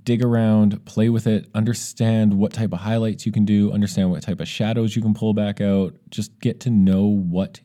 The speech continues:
your cell phone's camera does really, really well, and you'll be able to create some super amazing mobile photography very quickly. All right, thanks so much for tuning in today. If you're curious, you can check out the show notes for this episode online at robert massey photography dot C A,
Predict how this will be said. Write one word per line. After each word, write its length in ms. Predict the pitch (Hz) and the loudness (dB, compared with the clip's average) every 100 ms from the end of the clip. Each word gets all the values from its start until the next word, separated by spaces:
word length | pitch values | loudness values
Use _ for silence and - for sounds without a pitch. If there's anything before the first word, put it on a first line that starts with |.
| - | -6
your 260 | 90 92 | -4 -2
cell 220 | 98 92 90 | -4 -6 -6
phone's 260 | 95 90 | -2 -4
camera 320 | - 90 92 | -2 0 0
does 320 | 87 87 82 - | 0 -2 -2 -4
really, 540 | - 87 95 95 98 98 - | -4 0 2 4 2 0 -6
really 400 | 80 85 87 82 | 0 2 2 2
well, 320 | 80 90 104 | 0 -2 -4
and 160 | 85 | 0
you'll 120 | 90 95 | 0 2
be 80 | |
able 120 | 92 87 | 0 -2
to 80 | |
create 260 | 80 85 76 | -4 -6 -6
some 160 | 78 73 | -6 -8
super 760 | - - - 120 110 95 90 | -10 -14 -8 -2 -2 0 0
amazing 460 | 85 85 82 85 80 | 2 0 0 0 2
mobile 360 | 82 80 73 | 2 0 -2
photography 680 | 73 - 73 71 71 71 - - _ _ | -6 -6 -6 -6 -6 -8 -8 -14 _ _
very 260 | 90 76 65 | -4 -2 -4
quickly. 380 | - - - - _ _ _ - _ _ - | -10 -18 -18 -20 _ _ _ -20 _ _ 0
All 80 | 160 | 4
right, 260 | 151 120 - | 6 4 2
thanks 220 | 143 - | 2 2
so 180 | 160 156 | 4 4
much 180 | 151 | 2
for 120 | - 143 | -2 2
tuning 260 | 156 151 | 4 6
in 80 | 147 | 4
today. 440 | 143 143 143 139 - | 4 2 2 -2 -6
If 160 | - | -6
you're 80 | 123 | -6
curious, 640 | - - 214 208 196 - | -4 0 2 4 4 2
you 60 | 143 | 2
can 100 | - | 2
check 180 | 131 147 | 2 0
out 80 | 143 | -2
the 60 | |
show 240 | - - 160 | -2 2 4
notes 160 | 147 | 4
for 120 | 147 147 | 0 -2
this 160 | 135 | -2
episode 300 | 139 - 135 | -2 -2 -2
online 440 | 131 131 127 127 120 | 0 2 2 0 0
at 200 | 113 107 | -2 0
robert 200 | 107 107 | 0 0
massey 280 | 107 - | -2 -2
photography 460 | 104 - 104 101 104 | -6 -2 -2 -2 -2
dot 220 | 95 - | -4 -4
C 160 | - 151 | -2 0
A, 180 | 170 | 2